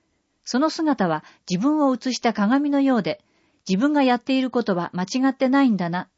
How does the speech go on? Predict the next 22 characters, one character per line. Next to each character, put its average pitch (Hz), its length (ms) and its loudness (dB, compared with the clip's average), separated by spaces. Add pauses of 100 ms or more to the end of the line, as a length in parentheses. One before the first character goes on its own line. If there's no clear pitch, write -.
と 294 100 -2
も 185 140 0
思 175 220 -2
え 175 60 -4
ま 160 140 -8
す。 - 260 -10 (1040)
子 220 100 0
供 302 220 0
た 269 120 -2
ち 214 120 -4
が 196 100 2
目 269 140 2
を 214 80 0
輝 262 360 0
か 269 140 -6
せ 277 100 -6
る 254 100 -4
姿 240 380 -2
を 180 60 0
見 196 140 0
れ 185 100 -2
ば、 156 220 -8